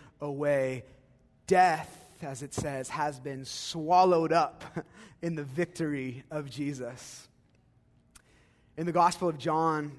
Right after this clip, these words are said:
chapter eleven, we see Jesus come in contact with death as his friend Lazarus dies after a sickness.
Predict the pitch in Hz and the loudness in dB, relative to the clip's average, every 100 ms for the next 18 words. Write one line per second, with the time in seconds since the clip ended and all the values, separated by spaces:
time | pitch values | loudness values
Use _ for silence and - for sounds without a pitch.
0 | - 185 156 - 147 143 151 151 139 120 | -6 -2 -2 -2 -2 0 0 -2 -8 -12
1 | - _ _ _ _ - - 147 - 196 | -18 _ _ _ _ -20 -10 -8 -4 -4
2 | 143 185 175 151 - 156 139 - 135 135 | -2 -2 -2 -6 -6 -6 -8 -8 -8 -6
3 | 143 120 - - _ _ _ _ 139 139 | -6 -6 -10 -20 _ _ _ _ -8 -8
4 | - 151 139 - - - 139 135 131 - | -6 -2 0 -2 -8 -6 0 0 0 -6
5 | - _ _ _ _ _ _ - 170 - | -16 _ _ _ _ _ _ -2 -2 -2
6 | - 180 175 170 170 156 156 170 156 139 | -2 0 2 0 2 4 6 4 0 -6
7 | - - - 151 151 143 131 123 - - | -6 -8 0 4 4 2 -2 -8 -14 -4
8 | 147 143 - 131 131 147 143 117 117 - | -4 -4 -6 -8 -6 -8 -8 -14 -14 -16
9 | - | -16